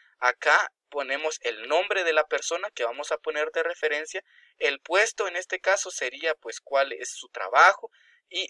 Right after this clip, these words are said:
el número de su teléfono, ¿verdad? Eso es todo.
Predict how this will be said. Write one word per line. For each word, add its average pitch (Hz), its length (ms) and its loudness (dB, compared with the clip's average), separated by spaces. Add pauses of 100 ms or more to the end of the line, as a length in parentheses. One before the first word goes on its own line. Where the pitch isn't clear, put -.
el 117 140 -4
número 143 380 -2
de 107 120 -10
su - 160 -16
teléfono, - 540 -14 (100)
¿verdad? 139 280 -8 (140)
Eso 95 540 -10
es 147 140 -6
todo. 202 340 2